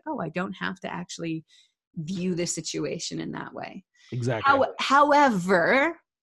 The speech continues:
Speaker 1: I do stand with you in that, like, there are just some basic things, in my opinion, that are right and wrong.
Speaker 2: Mm-hmm.
Speaker 1: Period. End of subject. And that, I think, is what is in question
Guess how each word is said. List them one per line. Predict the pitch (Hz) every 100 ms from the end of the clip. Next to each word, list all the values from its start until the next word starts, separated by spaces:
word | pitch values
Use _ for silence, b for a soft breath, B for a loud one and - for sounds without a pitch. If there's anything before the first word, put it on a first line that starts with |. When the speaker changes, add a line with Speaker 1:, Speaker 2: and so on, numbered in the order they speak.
| _ -
Speaker 1:
I | 214 214
do | 170 180 240 320 269
stand | - - 214 208 202 185
with | 208 202
you | 175 156 147
in | 180 180
that, | 170 156
like, | 180 165 160 -
there | 196 254
are | 269 185
just | 170 170
some | - 165
basic | 170 185 220 175 -
things, | 208 247 160
in | 165
my | 160 220
opinion, | 175 - 240 175 156
that | 160
are | 160 160
right | 165 240 180 -
and | 160 160 170
wrong. | 180 247 - - - _ B 104
Speaker 2:
Mm-hmm. | 104 147 -
Speaker 1:
Period. | 330 370 240 165 147 -
End | 339 339
of | 175 170
subject. | - - 415 269 185 147 - _ B B B -
And | 214 190 160
that, | 208 254 175 - _
I | 175 170
think, | - 165 156
is | 170
what | 175 156
is | 175 165
in | 165
question | 160 180 170 - 180 160 160